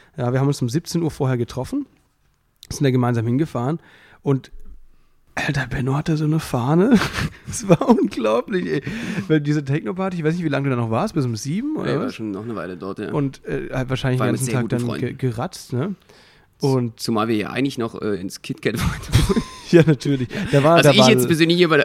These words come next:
Speaker 2: einige deiner Freunde waren auf jeden Fall.
Speaker 1: Ey, Alter.
Speaker 2: Das, äh,
Speaker 1: Ja, äh, muss man ganz kurz ausholen hier. Das stimmt, der ein Kumpel, mit dem wir eben auch da waren, Besuch aus Freiburg, da hatte ich ja gesagt die Woche,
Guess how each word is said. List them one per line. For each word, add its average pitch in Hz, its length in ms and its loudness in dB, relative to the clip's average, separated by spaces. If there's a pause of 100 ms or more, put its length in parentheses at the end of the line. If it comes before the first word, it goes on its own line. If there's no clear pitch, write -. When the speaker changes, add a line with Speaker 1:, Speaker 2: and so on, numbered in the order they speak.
(120)
Speaker 2:
einige 160 220 6
deiner 135 200 6
Freunde 143 320 2
waren 117 160 2
auf 113 100 -4
jeden 117 180 -2
Fall. 110 180 -2
Speaker 1:
Ey, 139 360 4 (260)
Alter. 117 500 -4 (160)
Speaker 2:
Das, 117 420 -10
äh, 110 380 -4 (480)
Speaker 1:
Ja, 147 400 0
äh, 139 100 4
muss 147 220 6
man 143 180 6
ganz 139 220 -6
kurz 139 160 -6
ausholen 131 420 -6
hier. 123 180 -4 (320)
Das 131 120 -8
stimmt, 143 300 -4
der 127 360 -2
ein 143 220 -4
Kumpel, 170 420 -4
mit 135 240 -8
dem 139 120 -2
wir 135 60 0
eben 127 140 -6
auch 180 140 -6
da 175 160 -2
waren, 151 180 -2
Besuch 143 220 -6
aus 135 160 -8
Freiburg, 175 420 -6
da 147 80 0
hatte 135 100 -2
ich 131 60 -2
ja 135 60 0
gesagt 127 340 0
die 147 120 -2
Woche, 147 280 -4